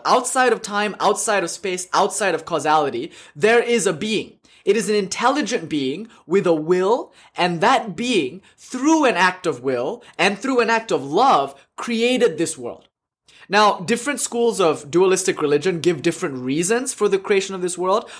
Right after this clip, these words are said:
One of my favorite is the Christian mystic idea from the Desert Fathers of the Philokalia.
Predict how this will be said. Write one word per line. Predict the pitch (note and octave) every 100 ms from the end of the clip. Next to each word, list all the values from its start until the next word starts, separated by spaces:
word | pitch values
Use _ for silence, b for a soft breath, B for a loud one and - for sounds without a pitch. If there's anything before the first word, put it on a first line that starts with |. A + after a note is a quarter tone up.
| B
One | E3 A3
of |
my | G3 E3
favorite | - F3+ E3+ F#3
is | E3 C#3
the | C#3+
Christian | C3+ F#3 - F#3 C#3
mystic | D3 - -
idea | C3 C3+ B2+ A#2+ F#3 B B
from | - D#3+ D3+
the | C#3+
Desert | C3 D#3 D#3 D#3+
Fathers | D#3 C#3+ D3 D3
of | C#3
the | B2+
Philokalia. | - D3 C#3+ D3+ D3 D3+ D3+ C#3+